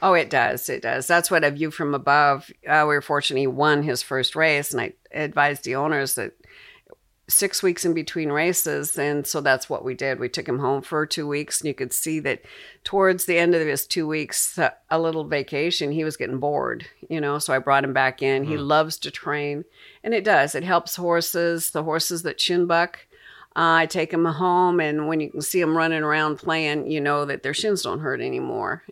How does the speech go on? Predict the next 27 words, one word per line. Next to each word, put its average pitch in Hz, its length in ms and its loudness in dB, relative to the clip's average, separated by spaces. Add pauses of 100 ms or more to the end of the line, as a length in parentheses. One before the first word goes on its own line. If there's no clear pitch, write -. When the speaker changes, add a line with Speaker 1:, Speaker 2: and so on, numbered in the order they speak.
(160)
Speaker 1:
And 147 260 -4
just 175 180 -6
to 139 60 -14
get 151 140 -2
outside, 147 480 0
clear 151 220 -4
their 156 120 -2
brains, 151 680 -6 (140)
Speaker 2:
Yeah. 117 240 -6 (140)
Speaker 1:
get 165 140 0
in 156 60 -2
the 180 80 2
sun, 170 380 2
roll 165 220 4
in 170 100 2
the 170 60 2
sand 160 360 -2
pits, - 460 -2 (140)
they 156 120 0
love 151 200 2
it. - 160 -6 (320)
Speaker 2:
Yeah. 104 400 -8 (120)
So, 104 480 -2
uh, 98 180 -2
yeah, 110 200 2
Edgewood, 107 680 -2
uh, 101 260 0